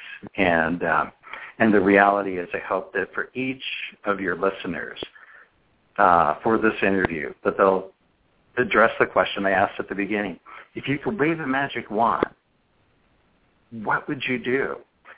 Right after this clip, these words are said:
And the second question I'd love to ask is, would you be willing to do one to three percent more work if it would double or quadruple impact?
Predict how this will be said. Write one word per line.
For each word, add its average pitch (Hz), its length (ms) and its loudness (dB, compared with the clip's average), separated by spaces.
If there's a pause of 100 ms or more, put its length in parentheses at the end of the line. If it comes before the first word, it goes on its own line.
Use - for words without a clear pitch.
And 127 80 4
the 127 60 2 (100)
second 160 280 2
question 98 340 0
I'd 87 140 0
love 87 200 0
to - 80 -2
ask 78 300 -4 (100)
is, 92 180 -6 (540)
would 123 380 2
you 180 100 0
be 180 160 -2
willing 98 680 -2 (280)
to 113 40 -2
do 92 280 -2 (100)
one 110 340 2
to 139 100 -2 (100)
three 113 160 0
percent 107 520 -6
more 104 380 2
work 95 400 0 (1800)
if 135 260 4 (280)
it 104 80 0
would 92 260 -4
double 113 720 0
or 92 100 -4
quadruple 95 960 0 (440)
impact? 117 720 -4